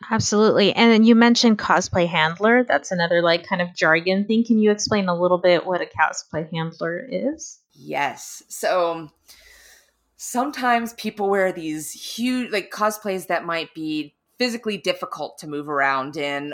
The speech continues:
Speaker 2: or maybe someone, um, needs an A D A compliance. They have, like, a zebra disease, um, an unseen disease or something that might tax them a little more. And so they have people that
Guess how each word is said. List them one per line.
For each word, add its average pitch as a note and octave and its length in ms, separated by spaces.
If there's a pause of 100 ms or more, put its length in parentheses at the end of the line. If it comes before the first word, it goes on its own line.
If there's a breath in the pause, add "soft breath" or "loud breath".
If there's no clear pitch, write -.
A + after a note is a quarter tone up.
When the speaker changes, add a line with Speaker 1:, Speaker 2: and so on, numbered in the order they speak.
(100)
Speaker 2:
or D3+ 720
maybe D#3+ 400
someone, D#3+ 800
um, B2+ 420
needs E3+ 340
an E3+ 100
A D#3+ 120
D D#3 180
A C#3+ 360 (440)
compliance. D#3 800
They D3+ 160
have, C3+ 520 (220)
like, D#3 120
a D#3 60
zebra F#3+ 320
disease, D#3 560
um, C#3 280
an D3+ 120
unseen D3+ 680 (680 soft breath)
disease D3+ 400
or D3+ 40
something D3+ 320
that C#3 120
might C#3 220 (120)
tax - 360
them C#3 120
a C#3 40
little C#3 180
more. C#3+ 260
And C#3+ 140
so - 60
they D3 80
have D3+ 240
people F3 300
that C#3+ 180